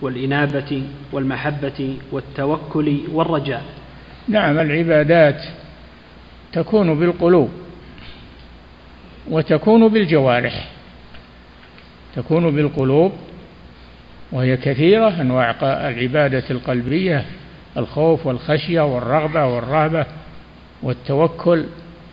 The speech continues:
Speaker 2: والإنابة، كثيرة كلها أعمال قلبية، وأعمال للجوارح كالصلاة والصيام و-،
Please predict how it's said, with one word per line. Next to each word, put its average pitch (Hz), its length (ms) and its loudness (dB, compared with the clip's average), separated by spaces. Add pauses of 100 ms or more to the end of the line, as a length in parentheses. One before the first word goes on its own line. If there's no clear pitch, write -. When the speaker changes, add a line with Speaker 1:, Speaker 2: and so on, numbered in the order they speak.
(200)
Speaker 2:
والإنابة، 151 720 4 (960)
كثيرة 185 460 0 (100)
كلها 190 300 0
أعمال 156 360 0
قلبية، 175 400 0 (1900)
وأعمال 185 840 6 (560)
للجوارح 160 720 4
كالصلاة 147 800 2
والصيام 143 720 2 (1120)
و-، 143 1120 -2